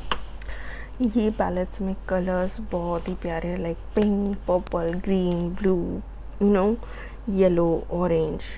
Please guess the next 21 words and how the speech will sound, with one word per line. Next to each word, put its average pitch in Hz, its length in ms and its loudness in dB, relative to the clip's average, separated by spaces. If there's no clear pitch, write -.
everything, 202 800 0
everything 196 560 -2
in 196 200 0
one 180 320 0
palette। 190 480 -4
It's - 220 -4
pigmented, 175 540 -2
creamy, 220 760 4
obviously, 202 440 0
है, 185 140 0
मैंने 175 240 -2
पहले 175 220 -6
ही 180 60 -4
बताया 175 300 -4
कि 190 120 -8
मैं 180 160 -2
ऐसे - 160 -2
ही 175 60 2
palette 170 360 -2
शो। - 200 -4
और 101 240 4